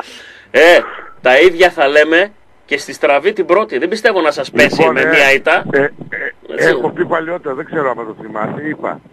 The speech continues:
Speaker 2: κάποια στιγμή αυτή η ομάδα θα χάσει.
Speaker 1: Ε, βέβαια.
Speaker 2: Αλλά δεν είναι η ώρα τώρα να χάσει.
Speaker 1: Δεν είναι.
Speaker 2: Για πώς θα το κάνουμε;
Speaker 1: Όχι, θα χάσουμε όταν θέλουμε εμείς, όταν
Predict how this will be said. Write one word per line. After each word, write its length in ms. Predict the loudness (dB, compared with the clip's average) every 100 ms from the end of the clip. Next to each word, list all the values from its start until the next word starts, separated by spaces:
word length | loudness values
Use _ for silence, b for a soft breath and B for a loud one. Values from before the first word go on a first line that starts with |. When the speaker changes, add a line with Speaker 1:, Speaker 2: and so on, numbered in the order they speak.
| -14
Speaker 2:
κάποια 480 | -4 -4 -4 -8 -8
στιγμή 360 | -10 -12 -10 -6
αυτή 300 | -6 -6 -4
η 40 |
ομάδα 400 | -2 0 -2 -4 -6
θα 140 | -8 -6
χάσει. 300 | -6 -6 -4
Speaker 1:
Ε, 200 | -2 -2
βέβαια. 180 | 0 2
Speaker 2:
Αλλά 160 | 2 2
δεν 220 | 0 -2
είναι 100 | -4
η 60 | 2
ώρα 280 | 2 2 -4
τώρα 220 | -6 -8
να 100 | -8 -8
χάσει. 120 | -2
Speaker 1:
Δεν 100 | 0
είναι. 200 | 2 -2
Speaker 2:
Για 140 | -4 -2
πώς 140 | -2
θα 100 | -2
το 100 | -4 -2
κάνουμε; 320 | -2 2 2
Speaker 1:
Όχι, 300 | 2 0 -4
θα 200 | -2 -2
χάσουμε 440 | 2 2 2 2 2
όταν 220 | 6 4
θέλουμε 360 | 6 4 4 0
εμείς, 380 | 0 -2 -2 0
όταν 380 | 0 4 2